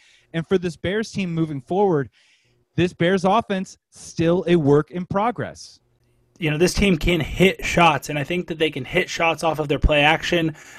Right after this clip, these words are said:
Speaker 2: I think that they should be able to, to move Nick around in the pocket and try and do more things.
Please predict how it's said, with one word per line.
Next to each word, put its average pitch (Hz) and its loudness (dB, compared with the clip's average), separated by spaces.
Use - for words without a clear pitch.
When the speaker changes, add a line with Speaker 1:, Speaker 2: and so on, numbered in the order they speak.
Speaker 2:
I 147 0
think 170 -2
that 147 -12
they 160 4
should 151 -6
be 160 4
able 151 2
to, 143 0
to 139 2
move 175 2
Nick 170 0
around 160 6
in 151 -2
the 135 -2
pocket 185 4
and 143 -8
try 160 -2
and 170 -2
do 165 2
more 160 0
things. 175 0